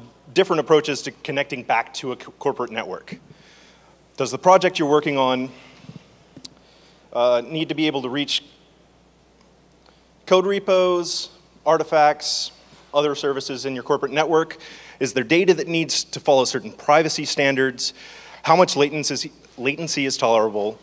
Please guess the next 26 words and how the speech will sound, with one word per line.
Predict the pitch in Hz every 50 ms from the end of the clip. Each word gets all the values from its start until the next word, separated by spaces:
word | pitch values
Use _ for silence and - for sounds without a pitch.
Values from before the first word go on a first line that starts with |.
| _ _ _ _ _ _ _
Do | - 139
you | 143 147
need | 143 151 160
to | 147 151 151
interconnect | 147 156 160 - 156 147 147 143
between | - - - - 135 120
cloud | 110 - 170 147 147 123
accounts? | - - 110 82 - - - - - - - _ _ _ _ _ _ _ - - - - - - - - - _ _ _ _ _ _
Currently, | - - 190 208 196 190 185
you | 175 170
can | 170 - 147
set | - - 156 139
up | 139 135 135 - - - -
a |
direct | 120 135 151 185 190 -
conne-, | 175 156 156 - - -
connection | - 147 143 135 131 - - 143 143 139 143 -
or | 139 147 151
V | 143 143 135
P | 131 139 131
N | 127 127 123
with, | 120 117 - - - _
uh, | - 123 120 113 110 110 -
A | 117 123 120
W | 110 113 101 113 104 87
S. | 85 92 92 - - -